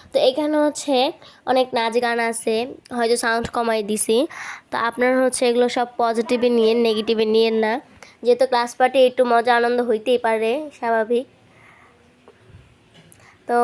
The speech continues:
বের হলাম, বের হওয়ার পর দেখি হচ্ছে আমার বান্ধবীর ওই জায়গায় আরেক ফ্রেন্ডের সাথে আড্ডা দিচ্ছে। তারপর ওর, ওর কাছে গেলাম, কাছে হাই হ্যালো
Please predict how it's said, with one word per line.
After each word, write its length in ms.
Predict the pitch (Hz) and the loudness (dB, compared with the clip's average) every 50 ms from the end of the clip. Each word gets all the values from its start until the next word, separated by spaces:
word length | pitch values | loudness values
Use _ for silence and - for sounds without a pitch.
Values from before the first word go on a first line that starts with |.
| 240 233 - - _ _ _ _ _ _ _ _ _ _ _ _ _ _ _ _ _ _ _ _ - | 2 2 0 -4 _ _ _ _ _ _ _ _ _ _ _ _ _ _ _ _ _ _ _ _ -6
বের 240 | 226 226 240 247 247 262 | 0 2 2 4 4 4
হলাম, 240 | 262 262 254 262 262 262 240 | 4 4 4 4 2 2 0
বের 120 | 240 233 247 | 2 2 4
হওয়ার 160 | 247 240 240 247 | 2 2 2 2
পর 80 | 240 233 220 | 0 2 2
দেখি 140 | 240 240 - 254 | -2 0 2 0
হচ্ছে 160 | 240 240 - 254 240 | 0 0 0 0 2
আমার 140 | 240 233 233 233 | 2 2 4 2
বান্ধবীর 340 | 233 233 233 220 240 233 233 226 | 2 2 2 2 2 4 4 4
ওই 60 | 226 214 240 | 4 4 0
জায়গায় 200 | 240 233 233 226 | 0 0 0 0
আরেক 160 | 233 240 240 - | 0 -2 -2 0
ফ্রেন্ডের 240 | 247 240 240 240 247 | 0 0 0 0 -4
সাথে 160 | 240 226 - 226 226 | -4 -4 -4 -2 -2
আড্ডা 200 | 226 226 220 233 226 233 | -2 -2 -4 -6 -6 -6
দিচ্ছে। 360 | - - - - - - 262 294 - - - - - - - - - - | -12 -18 -14 -14 -8 -6 -6 -6 -6 -10 -20 -20 -20 -20 -20 -20 -10 -8
তারপর 220 | 254 247 - 269 269 262 | -6 0 2 4 4 4
ওর, 80 | 269 262 - - - 254 | 2 -2 -8 -6 -6 -4
ওর 80 | 254 254 262 | -2 0 0
কাছে 220 | 247 247 - 269 240 240 | -2 0 -2 -2 -2 0
গেলাম, 260 | 233 226 226 226 247 285 320 - - - - _ _ _ _ _ - - | 0 2 0 0 -2 -4 -8 -12 -18 -20 -20 _ _ _ _ _ -10 -6
কাছে 280 | 233 240 226 226 240 233 233 | -6 -6 -4 -2 0 0 2
হাই 140 | 226 226 226 233 233 | 2 0 0 0 0
হ্যালো 240 | 226 226 226 226 | 0 2 2 2